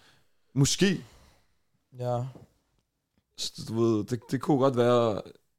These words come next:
Speaker 1: at der, men igen, så vil det jo også være en minusforretning for mange lande jo.
Speaker 2: Ja.
Speaker 1: Så derfor vil det heller ikke give mening. Jeg ved det ikke, bro. Det,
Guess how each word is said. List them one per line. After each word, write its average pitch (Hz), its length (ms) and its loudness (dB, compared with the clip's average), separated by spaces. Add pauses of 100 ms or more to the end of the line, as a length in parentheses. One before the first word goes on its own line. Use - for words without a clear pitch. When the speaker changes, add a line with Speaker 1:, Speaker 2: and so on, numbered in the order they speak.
(140)
Speaker 1:
at - 180 -14
der, 104 340 -2 (880)
men 127 120 2
igen, 147 540 4 (640)
så - 180 -2
vil 139 100 2
det 139 40 4
jo 131 80 6
også 135 200 4
være 147 80 4
en 135 180 4
minusforretning 120 600 2
for 123 80 -2
mange 127 200 2
lande 120 220 2
jo. 104 120 -2 (360)
Speaker 2:
Ja. 113 180 -4 (600)
Speaker 1:
Så - 120 -12 (200)
derfor 143 180 0
vil 135 160 -2
det 131 80 2
heller 135 160 4
ikke 117 100 -4
give 127 120 0
mening. 113 220 2
Jeg 117 100 0
ved 147 80 4
det 113 140 0
ikke, 107 160 -6
bro. 107 160 -4
Det, 131 380 2